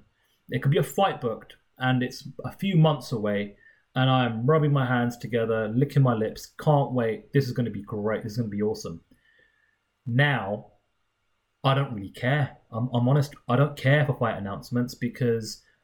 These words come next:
we don't know if that fight's actually gonna take place. I don't even care about getting to fight week or even the weigh-ins anymore. I genuinely look at the fight card the morning on fight day, when I wake up on a Saturday, I'm like, "Right, what are we looking at?"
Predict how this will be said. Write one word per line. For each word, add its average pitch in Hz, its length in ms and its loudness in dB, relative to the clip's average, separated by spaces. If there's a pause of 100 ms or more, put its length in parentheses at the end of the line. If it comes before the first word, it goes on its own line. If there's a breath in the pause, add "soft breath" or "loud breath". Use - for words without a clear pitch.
(180 soft breath)
we 131 140 4
don't 135 200 2
know 123 160 2
if 113 140 -2
that 117 200 -2
fight's 120 200 -2
actually 123 280 -4
gonna 110 120 -4
take 117 180 -2
place. 165 420 -4 (540 soft breath)
I 151 180 4
don't 180 200 0
even 135 260 0
care 127 240 2
about 123 260 0
getting 117 200 0
to 110 80 -6
fight - 380 -2
week 104 180 -8 (120)
or 135 240 6
even 120 220 2
the 107 100 0
weigh-ins 101 880 0
anymore. 90 500 -8 (600)
I 160 160 2
genuinely 156 540 2
look 135 200 2
at 139 80 -2
the 127 60 -8
fight 143 320 0
card 101 380 -6 (300)
the 120 180 2
morning 160 560 4 (400)
on 139 180 4
fight 135 380 0
day, 101 220 0
when 117 180 0
I 143 40 4
wake 143 220 4
up 139 100 -4
on 143 100 2
a 127 40 0
Saturday, 107 640 -2 (180 loud breath)
I'm 120 120 2
like, 123 140 4
"Right, 120 220 2
what 131 160 2
are 202 60 0
we 214 80 0
looking 147 240 0
at?" 127 260 -2